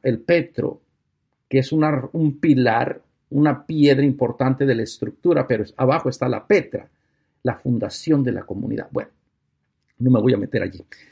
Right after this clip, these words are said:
a ese campo que le corresponde al doctor Ariel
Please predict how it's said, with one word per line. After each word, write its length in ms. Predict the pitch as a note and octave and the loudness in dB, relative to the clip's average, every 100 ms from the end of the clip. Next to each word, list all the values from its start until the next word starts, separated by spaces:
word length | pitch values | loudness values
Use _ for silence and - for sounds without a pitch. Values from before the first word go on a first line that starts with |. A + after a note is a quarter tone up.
| _ - | _ -4
a 80 | A#2 | -2
ese 300 | B2 B2+ - | 0 -4 -6
campo 340 | - G#2+ G#2+ | -8 -6 -6
que 80 | G#2+ | -4
le 100 | F#2+ | -4
corresponde 520 | F#2+ - - A2+ G#2+ | -8 -10 -8 -4 -2
al 80 | G#2 | -2
doctor 400 | - - A2+ - - | -6 -2 -4 -4 -8
Ariel 440 | G#2+ A2 G#2+ | -4 -2 -4